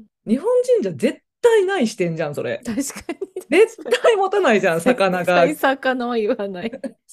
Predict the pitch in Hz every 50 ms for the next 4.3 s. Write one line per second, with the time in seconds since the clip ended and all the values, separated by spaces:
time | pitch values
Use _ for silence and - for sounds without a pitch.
0 | - - - _ _ _ _ _ _ _ _ - - - - - - - - -
1 | - - - 392 392 370 349 349 349 330 339 311 311 320 320 - - 339 320 339
2 | 392 392 370 269 180 170 233 294 339 359 359 349 - 349 330 320 311 381 415 247
3 | 175 214 277 320 269 208 156 151 165 208 226 220 - 226 175 - - - - 311
4 | 339 233 151 - -